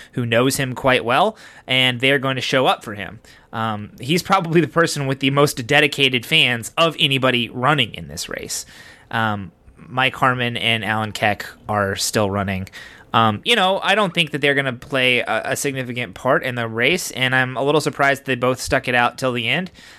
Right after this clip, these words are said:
But, you know, it just, that is kind of the way that this race goes. And I feel like those two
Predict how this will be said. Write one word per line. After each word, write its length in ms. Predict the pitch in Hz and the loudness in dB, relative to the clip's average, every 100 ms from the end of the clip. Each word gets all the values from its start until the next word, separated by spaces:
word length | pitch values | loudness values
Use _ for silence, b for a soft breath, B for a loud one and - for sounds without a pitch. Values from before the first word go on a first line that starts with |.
| B - | B -4
But, 360 | 120 131 - | 2 2 0
you 100 | 143 | -2
know, 140 | 123 123 | 0 0
it 80 | |
just, 300 | 123 135 - | 0 -2 0
that 180 | 139 139 | 2 4
is 240 | 139 123 - | 2 0 -2
kind 180 | 135 | 0
of 60 | 135 | 0
the 80 | 120 | 2
way 180 | 127 127 | 2 0
that 120 | 120 | 0
this 200 | 123 113 | -2 -2
race 220 | 123 113 | -2 -2
goes. 300 | 117 117 110 | 0 0 0
And 120 | - | 0
I 100 | 147 | 0
feel 180 | 151 190 | 2 2
like 180 | 165 127 | 2 2
those 260 | 143 151 - | 2 2 0
two 300 | 170 165 | 0 0